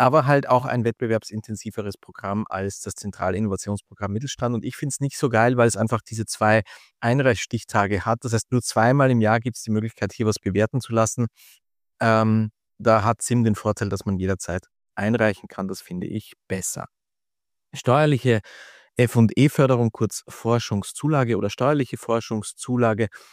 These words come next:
Hier bekommst du Entwicklungskosten zurückerstattet und hast dann auch wieder mehr Budget für dein Marketing f-, zur Verfügung. Und hier reden wir immerhin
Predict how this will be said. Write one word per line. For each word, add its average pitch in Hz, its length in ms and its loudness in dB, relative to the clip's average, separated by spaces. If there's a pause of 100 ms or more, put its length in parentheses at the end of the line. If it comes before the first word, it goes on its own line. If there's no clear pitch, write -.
(140)
Hier 131 120 2
bekommst 120 500 0
du 120 100 0
Entwicklungskosten 113 1040 -6
zurückerstattet 131 1040 -4 (380)
und 113 120 0
hast 110 120 2
dann 139 200 2
auch 156 240 4
wieder 165 160 4
mehr 113 200 4
Budget 104 360 -2
für - 120 -4
dein 107 180 2
Marketing 101 500 0
f-, - 260 -12
zur - 160 -6
Verfügung. 123 440 -4
Und 107 100 -6
hier 110 180 -2
reden 117 280 -4
wir 135 160 -2
immerhin 120 400 2